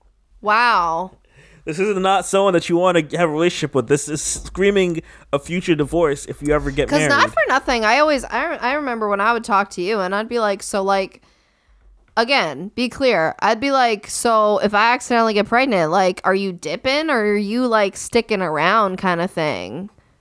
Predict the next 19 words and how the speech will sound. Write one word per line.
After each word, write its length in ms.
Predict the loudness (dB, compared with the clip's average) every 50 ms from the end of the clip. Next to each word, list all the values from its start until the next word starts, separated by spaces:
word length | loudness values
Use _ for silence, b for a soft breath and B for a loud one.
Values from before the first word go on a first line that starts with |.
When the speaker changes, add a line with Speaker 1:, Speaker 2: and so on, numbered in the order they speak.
| _ _ _
Speaker 1:
Like, 560 | 0 2 4 4 4 2 2 0 -6 -6 -6 -10 -18 -20 -20 -18 -18 -8 -2
I 140 | 0 2 2
mean, 180 | 2 0 -2 -2
'cause 220 | -2 -4 -6 -2
that, 380 | 0 2 2 2 0 -2 -6 _ _ b b b b b b b b b b b
that's 180 | -2 -2 0
another 340 | 0 0 2 2 4 2 2
thing 260 | 2 2 0 2 0
that 320 | 0 2 0 0 0 -4 _
you 160 | -8 -8 -4
need 180 | -2 -2 -2 -2
to, 80 | -2 0
like, 220 | 2 2 0 0 -4
talk 320 | -4 -2 0 0 0 0 0
to 140 | -2 -2 0
whoever 300 | 2 2 0 2 0 0
you're 200 | 0 0 0 0
with 300 | 0 0 0 0 0 -2
about, 760 | -6 -2 -2 -2 0 0 2 2 2 0 0 -2 -6 -8